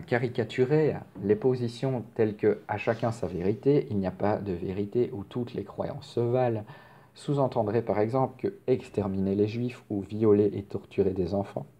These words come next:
ou encore vivre pacifiquement ensemble ou respecter son prochain, seraient des vérités et des croyances équivalentes. Alors, vous comprenez aisément que c'est moralement dommageable.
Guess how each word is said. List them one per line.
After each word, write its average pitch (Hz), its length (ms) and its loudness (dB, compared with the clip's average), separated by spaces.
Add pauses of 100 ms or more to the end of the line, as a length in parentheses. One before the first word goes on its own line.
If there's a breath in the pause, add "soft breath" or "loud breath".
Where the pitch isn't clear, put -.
(500)
ou 107 100 2
encore 98 320 2
vivre 127 480 0 (300)
pacifiquement 104 720 -4
ensemble 107 520 -4 (220)
ou - 80 -18
respecter 98 520 -6
son 90 160 -6
prochain, 147 420 0 (800)
seraient 135 260 2
des 107 100 4
vérités 107 480 4
et 143 40 6
des 110 100 4
croyances 143 420 2 (520)
équivalentes. 127 840 0 (460 loud breath)
Alors, - 320 -12
vous - 160 -20
comprenez 95 560 -2
aisément 104 480 0
que 110 140 -8
c'est - 160 -8
moralement 98 560 -2
dommageable. 92 760 -2